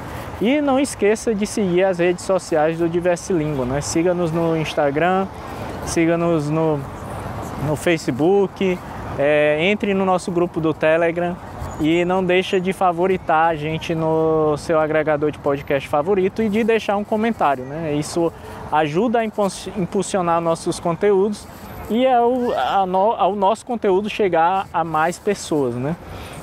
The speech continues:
Então fiquem com este vídeo episódio do Diversilíngua. Um abraço. Fala, pessoal, tudo bem? Aqui é Diego mais uma vez e nesse vídeo eu tô aqui gravando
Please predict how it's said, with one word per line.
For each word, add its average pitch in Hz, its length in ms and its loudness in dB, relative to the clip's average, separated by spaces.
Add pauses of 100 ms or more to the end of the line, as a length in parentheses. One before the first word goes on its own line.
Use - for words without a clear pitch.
Então 214 380 2
fiquem 247 560 0
com 214 400 0
este 208 720 0 (280)
vídeo 220 480 2
episódio 175 880 2
do 156 160 0
Diversilíngua. 147 800 -2
Um 135 60 0
abraço. 127 440 -4 (1700)
Fala, 165 260 2
pessoal, 160 480 2
tudo 147 220 0
bem? 160 420 2
Aqui 139 200 0
é 147 60 4
Diego 147 580 4
mais 143 260 2
uma 143 160 2
vez 165 420 4
e 170 80 2
nesse 175 340 2
vídeo 202 760 2
eu 151 140 4
tô 175 140 0
aqui 170 380 2 (140)
gravando 156 600 2